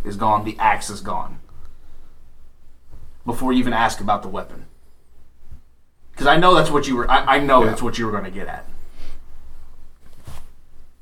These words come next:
Speaker 2: I'll give him a nod, and I'm gonna Misty Step.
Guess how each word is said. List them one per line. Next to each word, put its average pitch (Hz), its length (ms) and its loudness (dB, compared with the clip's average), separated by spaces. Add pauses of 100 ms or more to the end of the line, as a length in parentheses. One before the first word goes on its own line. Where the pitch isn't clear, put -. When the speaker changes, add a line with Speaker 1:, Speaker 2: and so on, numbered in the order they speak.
(2250)
Speaker 2:
I'll 170 80 -4
give 123 140 8
him 104 40 4
a 104 100 4
nod, 101 400 6 (840)
and 107 100 4
I'm 98 140 4
gonna 98 120 0
Misty 95 240 -4
Step. - 380 -2